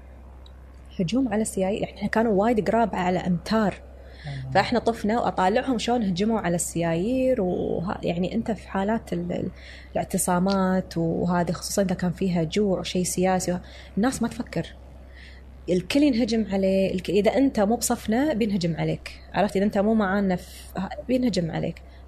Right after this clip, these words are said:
Speaker 1: هذا اللي إحنا صار معانا. فأنا ما كنت أطالع بال-، شلون صار الهجوم، اللي أنا حتى ر-، ما، يعني، اللي رديت، قعدت يمكن لمدة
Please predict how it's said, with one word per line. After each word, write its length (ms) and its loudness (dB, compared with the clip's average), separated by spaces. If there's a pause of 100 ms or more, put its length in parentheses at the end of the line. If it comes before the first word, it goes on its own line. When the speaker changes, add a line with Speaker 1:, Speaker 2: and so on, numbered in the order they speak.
Speaker 1:
هذا 160 0
اللي 100 0
إحنا 180 -8
صار 200 -4
معانا. 360 -4 (540)
فأنا 320 2
ما 80 2
كنت 240 -2
أطالع 420 -2
بال-، 300 -8 (100)
شلون 260 -2
صار 200 0
الهجوم، 560 0 (180)
اللي 160 0
أنا 160 0
حتى 240 -2
ر-، 140 0
ما، 220 0
يعني، 340 0 (300)
اللي 120 2
رديت، 400 0
قعدت 320 -2
يمكن 280 0
لمدة 280 2